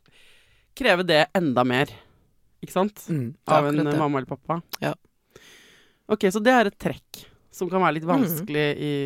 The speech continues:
Speaker 1: i hverdagen.
Speaker 2: Det er både, det er en styrke for dem med Downs, men det kan være litt anstrengende av og til for dem rundt.
Speaker 1: For deg som vil winge noe, liksom, og gjøre
Speaker 2: Ja.
Speaker 1: noe på en annen måte en dag. <laughs> Ok.
Speaker 2: Veldig vanskelig. Og hvis noe da blir avlyst eller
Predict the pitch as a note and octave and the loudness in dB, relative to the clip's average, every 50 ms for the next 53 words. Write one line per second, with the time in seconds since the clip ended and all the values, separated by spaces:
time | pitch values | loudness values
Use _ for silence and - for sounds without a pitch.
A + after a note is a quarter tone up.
0 | C#3 C#3 - - - D3 D3+ C#3+ - B2+ B2 A2+ B2+ B2+ C#3 - - _ _ _ | -4 -6 -6 -6 -6 -4 -4 -4 -6 -6 -8 -8 -8 -8 -10 -12 -16 _ _ _
1 | _ - - D#3 - F3 G3 G3+ D3+ D3+ D#3 - D#3+ D#3+ G3+ G#3 - - A#3 F#3+ | _ -6 -2 -2 0 0 0 0 0 0 -2 0 0 0 0 0 -2 0 -2 -2
2 | - - - C#3 - G3 E3 D#3+ D#3+ F3 E3+ D#3 D#3 E3 D#3 F#3 G3 A3+ G#3+ - | -2 -4 -8 -6 -4 -2 -2 0 0 0 0 0 -2 -2 -2 -2 -2 -2 -2 -2
3 | - - - D#3 E3+ F3 - F#3+ F3+ E3+ D#3 E3 F3 E3 F#3 - - - C3+ B2+ | -4 -6 -4 -6 -6 -4 -4 -4 -2 -4 -4 -4 -4 -4 -4 -6 -6 -6 -4 -4
4 | - - - G3 E3+ D#3 D3 C3+ B2+ C3+ C#3 D#3+ D3 - - D#3 C#3+ C#3 C#3+ C3+ | -4 -2 0 0 0 0 0 -2 -4 -4 -4 -6 -6 -6 -6 -4 -4 -4 -4 -4
5 | C#3+ F3 D#3+ _ - - - G3+ F3 D#3+ D3+ - E3 E3+ E3 D#3+ D#3+ D#3 D#3 D#3+ | -6 -6 -8 _ -10 -4 0 2 2 2 2 2 0 0 0 0 -2 -2 0 0
6 | E3+ D#3+ D3 B2+ A#2 A#2 A#2 A#2+ B2 B2+ - - F3+ E3 E3 D#3 D#3 D3 C#3+ C#3+ | 0 0 0 -2 -2 -2 -4 -4 -4 -4 -2 0 0 2 2 0 0 0 2 2
7 | - C#3 - D#3 D3+ D3+ C#3 C3 C3 B2 A#2+ - B2 B2+ C3+ F3 F#3+ - - - | 2 0 0 -2 0 0 0 0 -2 -4 -4 -6 -2 2 2 2 2 2 -2 -4
8 | - F#3+ - E3 F#3 A3 A#3+ G3 D3+ D#3+ F3 E3+ C#3+ - - - C#3+ D3+ D#3 D3 | -6 -4 -4 0 4 6 6 8 6 4 2 2 0 -2 -4 -4 -2 -2 0 0
9 | F#3 G3+ - G#3 E3 D#3+ E3 C#3+ C#3+ F3 - - D#3+ C#3+ C3+ C3 B2+ D3+ F3 G3+ | 0 -2 -2 -2 -2 -2 -2 -2 -2 -2 -2 -2 -2 -2 -2 -4 -4 -2 -2 -2
10 | G3 - - D#3+ D#3+ | -2 -2 -4 -4 -4